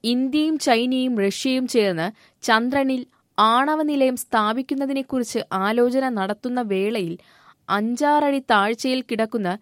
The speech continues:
ജലവിതരണ പൈപ്പ് ലൈൻ മാറ്റൽ ജോലി അത്രയധികം കുനിഷ്ടു പിടിച്ചതാണെന്ന് പറയാനാകില്ല.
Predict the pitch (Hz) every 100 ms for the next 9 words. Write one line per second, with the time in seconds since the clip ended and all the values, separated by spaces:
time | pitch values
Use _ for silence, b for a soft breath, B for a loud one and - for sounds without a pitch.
0 | b 190 175 226 262 311 294 277 262 262
1 | - 220 226 - 254 254 233 220 220 180
2 | 180 190 170 175 254 b b b 202 220
3 | - 311 302 269 240 247 240 _ _ -
4 | 269 285 - - 320 285 247 240 226 202
5 | 202 202 180 - _ - 208 220 240 202
6 | 165 165 185